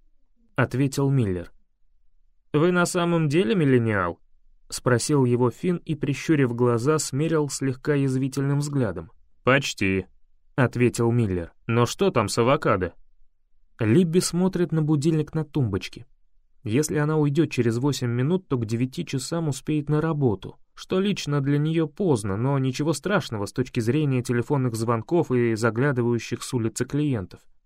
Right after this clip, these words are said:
Она надевает шорты и заставляет себя подняться с низкой кровати. Миллер шевелится в постели. Она смотрит на него. Либи замечает на его плече, там, где рукав футболки задрался вверх,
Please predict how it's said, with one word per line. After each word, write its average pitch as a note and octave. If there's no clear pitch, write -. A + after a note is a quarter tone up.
Она B2
надевает E3+
шорты F#3
и E3+
заставляет D3+
себя D3+
подняться C#3+
с -
низкой C#3
кровати. C#3+
Миллер D#3
шевелится C#3
в C#3
постели. A2
Она C3
смотрит B2
на G2+
него. F#2
Либи D#3
замечает D3
на B2+
его C3
плече, C3+
там, C3+
где A2+
рукав C3
футболки B2+
задрался B2
вверх, C#3